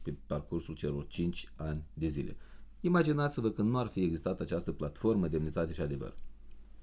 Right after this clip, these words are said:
Astăzi l-am fi avut pe Plahotniuc, pentru că am văzut foarte mulți care își,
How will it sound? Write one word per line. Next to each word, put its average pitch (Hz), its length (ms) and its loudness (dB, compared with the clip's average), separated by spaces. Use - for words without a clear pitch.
Astăzi 139 340 4
l-am 98 120 4
fi - 80 0
avut 92 200 4
pe - 80 -2
Plahotniuc, 78 520 -2
pentru 120 240 4
că 127 60 6
am 127 120 6
văzut 117 260 6
foarte 147 320 4
mulți 120 280 6
care 101 160 6
își, 95 160 4